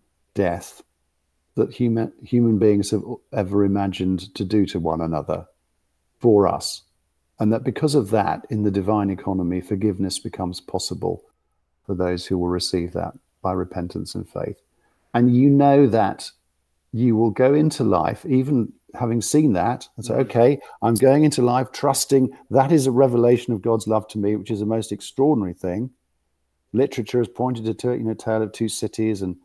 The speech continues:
Speaker 1: I mean, we all know about the nobility of sacrifice. If we've got children, we know what it is to give ourselves, uh, for the, for the benefit of our own
Speaker 2: Yeah.
Speaker 1: children.
Speaker 2: Yeah.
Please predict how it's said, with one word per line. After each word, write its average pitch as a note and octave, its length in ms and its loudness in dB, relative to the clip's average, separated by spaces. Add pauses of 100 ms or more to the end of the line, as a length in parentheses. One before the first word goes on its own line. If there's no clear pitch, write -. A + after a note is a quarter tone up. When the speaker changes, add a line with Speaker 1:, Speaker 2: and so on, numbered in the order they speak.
(360)
Speaker 1:
I A#2 40 -6
mean, C3 160 0
we F#3 140 4
all G#3 120 6
know D3 180 4
about G2 260 0
the G#2+ 80 -2
nobility G#2+ 580 -2
of F#2+ 100 -6
sacrifice. G2+ 680 -6
If G#2 100 -12
we've A2+ 80 -10
got - 160 -6
children, G#2 500 0
we A2 100 -2
know B2 200 0
what G#2 140 0
it F#2 120 -4
is F#2+ 260 -4
to F2+ 200 -10 (380)
give A2 180 0
ourselves, G#2 760 0 (560)
uh, B2 100 -12
for - 180 -6
the, G2 140 -2
for G#2+ 140 -4
the G#2 80 0
benefit G#2+ 400 -4
of F#2+ 100 -8
our G2 220 0
own G2+ 120 -2
Speaker 2:
Yeah. G2+ 40 -4
Speaker 1:
children. F#2+ 560 -4 (100)
Speaker 2:
Yeah. E2+ 160 -20